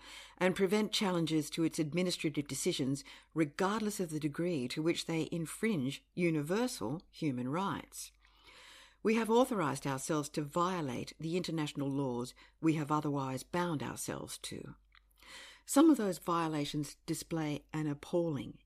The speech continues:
inhumanity. An example I cited in Chapter one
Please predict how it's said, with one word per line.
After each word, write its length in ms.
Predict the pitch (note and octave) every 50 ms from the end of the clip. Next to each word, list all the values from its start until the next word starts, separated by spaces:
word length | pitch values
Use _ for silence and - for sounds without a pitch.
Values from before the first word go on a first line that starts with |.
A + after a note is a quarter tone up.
| _
inhumanity. 800 | - D#3 D3 C#3 C#3 C#3+ C3 B2 A#2+ B2 A#2+ - - - - C#3+ - _ _ _ _ _ _ _ _ - - - - - - - - - - - _ _ _ _
An 140 | - F#3 F#3+
example 420 | F#3+ F3 - G3+ F3+ F3 E3+ F3 E3
I 80 | D#3
cited 400 | D3 - - E3+ D#3 D3 C#3 -
in 120 | D3 C#3 C#3+
Chapter 340 | - - D3+ - - -
one 400 | D3 D3 E3+ E3 D3+ C3 B2+ C#3